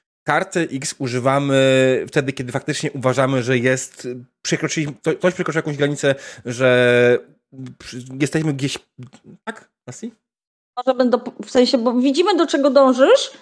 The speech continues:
Speaker 1: Mhm.
Speaker 2: a-, ale mamy wrażenie, że złapałyśmy, złapałyśmy to, e, że tu chodzi o to, czy wyrażasz zgodę na ten dyskomfort.
Speaker 1: Mhm.
Speaker 2: To jest właśnie jakby,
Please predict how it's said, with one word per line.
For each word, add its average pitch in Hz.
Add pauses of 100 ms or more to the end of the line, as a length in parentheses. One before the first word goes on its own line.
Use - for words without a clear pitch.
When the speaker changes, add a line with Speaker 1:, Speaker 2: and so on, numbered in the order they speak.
(120)
Speaker 1:
Mhm. 180
Speaker 2:
a-, -
ale 262
mamy 277
wrażenie, 302
że 277
złapałyśmy, 285
złapałyśmy 277
to, 247
e, 233
że 247 (800)
tu 403
chodzi 370
o 247
to, 311 (140)
czy -
wyrażasz 302
zgodę 269
na 285
ten 262
dyskomfort. 214 (960)
Speaker 1:
Mhm. 254
Speaker 2:
To 269
jest 277
właśnie 285 (880)
jakby, 277